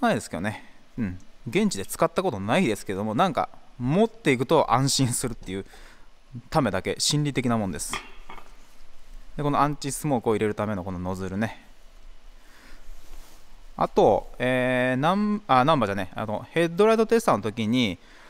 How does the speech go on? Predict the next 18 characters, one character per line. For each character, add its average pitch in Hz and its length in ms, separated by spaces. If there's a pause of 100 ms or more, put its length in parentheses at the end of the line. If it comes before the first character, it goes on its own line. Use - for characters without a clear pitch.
(140)
ハ 165 180
イ 170 40
ビ 175 160
ー - 20
ム、 113 100
ロ 143 180
ー - 20
ビ 151 80
ー 139 40
ム 107 80
の - 20
時 101 240
に、 107 340 (260)
ロ 170 160
ー 214 140
ビ 214 200
ー - 20
ム 95 400